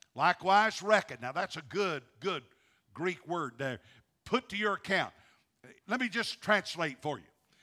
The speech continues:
If you know that you died, write a check on it all day. Every day of your life, write a check on the fact that you're dead. Now, what are you dead to? You're dead to your sinful nature. Now, your sinful nature's not dead,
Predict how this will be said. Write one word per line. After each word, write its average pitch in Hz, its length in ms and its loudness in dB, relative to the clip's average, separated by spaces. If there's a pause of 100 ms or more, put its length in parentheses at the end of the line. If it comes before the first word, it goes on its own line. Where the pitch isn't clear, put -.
If 156 140 -8
you 170 100 -6
know 233 220 8
that 269 220 -2
you 247 80 -2
died, 165 420 6 (440)
write 180 220 6
a 196 60 -2
check - 340 -2
on 147 140 -6
it 143 100 -6
all 151 160 0
day. 135 260 -8 (2000)
Every 220 280 4
day 220 240 4
of 208 40 0
your 208 100 4
life, 170 360 4 (260)
write 175 300 8
a 285 80 -6
check 226 440 0 (200)
on 170 140 -4
the 160 100 -6
fact 190 340 4
that 175 220 -8
you're 185 100 0
dead. 156 420 -2 (1080)
Now, 165 140 2
what 226 180 4
are 233 40 -4
you 214 120 -4
dead 214 380 4
to? 147 240 -4 (400)
You're 165 100 -6
dead 190 300 2
to 185 40 -8
your 185 140 -4
sinful 196 400 -4
nature. 190 340 -2
Now, 160 60 -6
your 165 160 -6
sinful 240 380 -4
nature's 233 500 -2
not 165 240 0
dead, 202 300 0